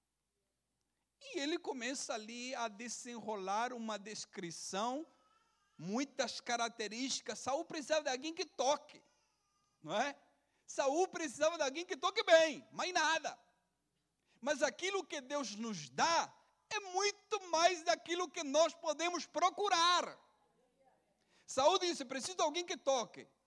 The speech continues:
E disse, "Eu conheço um que toca muito bem. Mas além de tocar, ele é valente, ele é vigoroso, homem de guerra, prudente, de gentil presença, e o Senhor é com ele."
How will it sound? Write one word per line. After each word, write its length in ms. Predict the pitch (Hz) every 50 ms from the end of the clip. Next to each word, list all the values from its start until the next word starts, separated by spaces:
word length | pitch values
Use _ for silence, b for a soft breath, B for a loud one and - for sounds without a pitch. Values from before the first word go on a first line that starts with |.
| _ -
E 120 | 180 214
disse, 280 | 233 277 277 - - 220
"Eu 240 | 214 233 285 320 -
conheço 580 | - 294 262 233 233 254 294 285 247 - 254
um 200 | 240 247 277 302
que 140 | 254 - 247
toca 340 | 202 - 247 269 262 269 -
muito 420 | 214 196 220 254 269 - - 285
bem. 440 | 240 226 208 190 202 214 190 135 - _ _ _ b b b b b b
Mas 240 | b 131 143 160 143
além 440 | 160 160 156 147 175 233 285 311 311
de 160 | 294 285 247
tocar, 800 | - - 208 185 - - 190 196 220 247 330 311 269 - - _ -
ele 340 | - 208 208 208 208 208 214
é 100 | 240 247
valente, 1040 | 214 214 226 214 196 185 180 185 208 214 220 214 202 175 160 - _ - 120 - B B B B
ele 320 | - 208 226 220 214 226 226
é 60 | 220
vigoroso, 920 | 196 220 214 196 202 190 190 208 220 233 226 202 156 131 127 135 143 127 - _ _
homem 360 | - - 202 240 233 220 214 185
de 140 | 170 185
guerra, 640 | 160 139 139 185 208 226 233 220 180 156 156 147 127 - - _
prudente, 880 | - 214 240 226 196 165 135 190 214 240 254 254 240 214 - - 165 143 - B B B
de 360 | 147 160 165 156 160 220 240
gentil 440 | 202 240 226 202 175 - 240 247 208
presença, 920 | - 233 196 180 - - - 240 277 311 311 269 - - 311 302 294 269 - - -
e 220 | 233 247 269 294
o 140 | 320 320 302
Senhor 800 | 214 - - - - 285 277 269 240 214 220 233 262 294 302 277
é 180 | 262 262 269 269
com 360 | 269 - 359 294 285 262 240
ele." 1000 | 233 247 254 254 247 247 233 220 196 185 165 151 143 131 120 113 98 78 71 -